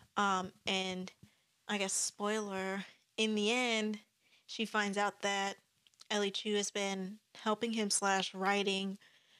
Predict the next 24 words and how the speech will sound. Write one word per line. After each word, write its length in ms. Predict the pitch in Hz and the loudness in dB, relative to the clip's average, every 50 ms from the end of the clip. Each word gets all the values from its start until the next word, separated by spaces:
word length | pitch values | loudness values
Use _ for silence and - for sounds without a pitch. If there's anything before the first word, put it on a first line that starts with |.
| _ _ _ _ _ _ _ _ _ _ _ _ - 214 | _ _ _ _ _ _ _ _ _ _ _ _ 2 4
all 180 | 208 208 208 | 6 6 6
the 340 | 196 196 196 196 196 196 196 196 | 6 4 2 4 2 2 2 0
love 300 | 196 202 196 196 190 - | 2 2 2 2 2 0
notes, 440 | 190 202 202 202 196 190 - - - - | -2 0 0 0 -2 0 0 -2 0 0
text 260 | - 220 208 - - | -2 -4 -4 -4 -4
messages, 840 | 214 196 - - 190 196 196 196 196 190 196 190 190 190 180 185 - - | -6 -6 -4 -4 -4 -2 0 0 0 2 2 0 0 0 -2 -4 -4 0
whatnot, 540 | 196 202 190 - 196 196 180 180 175 - | 0 0 0 0 0 -2 0 0 -2 0
back 260 | - 180 175 180 - 190 | 0 0 0 0 -2 -6
and 100 | 185 - | -10 -8
forth, 420 | - - 202 190 175 175 180 - _ _ _ _ _ _ _ _ _ - | -4 -4 -2 0 0 -2 -4 -8 _ _ _ _ _ _ _ _ _ -2
um, 540 | - 196 196 190 190 185 180 180 180 180 185 - _ _ _ _ _ _ _ - - _ _ _ _ _ _ _ _ - - - | 0 2 2 2 2 0 -2 -4 -4 -8 -10 -12 _ _ _ _ _ _ _ -20 -20 _ _ _ _ _ _ _ _ -16 -4 0
on 160 | 214 214 196 | 0 2 2
the 80 | 190 180 | 0 0
guy's 340 | 180 196 202 220 254 269 - | 2 4 4 4 4 2 0
behalf. 460 | 240 214 214 202 185 185 180 185 185 - _ _ _ _ _ _ _ _ - | 0 0 2 2 2 2 2 0 -4 -10 _ _ _ _ _ _ _ _ -10
But, 580 | - 190 190 196 196 190 190 180 185 180 180 - _ - | -6 0 4 4 6 6 4 2 0 -2 -6 -6 _ -2
you 100 | 214 214 | 0 2
know, 120 | 214 196 | 2 2
it's, 200 | 190 190 - - - | 2 0 -2 -4 -2
it's 140 | 214 202 - | -4 0 0
actually 280 | 185 180 - - - 185 | 0 0 0 -4 -8 -6
been 140 | 190 180 175 170 - | -6 -6 -6 -6 -2
her. 340 | 262 240 214 185 185 202 - _ - - _ _ _ - | 0 0 0 0 -2 -6 -10 _ -20 -20 _ _ _ -4
And 600 | 202 196 196 185 185 180 180 180 180 190 190 - | -2 0 0 0 -2 -2 -2 -4 -4 -6 -6 -8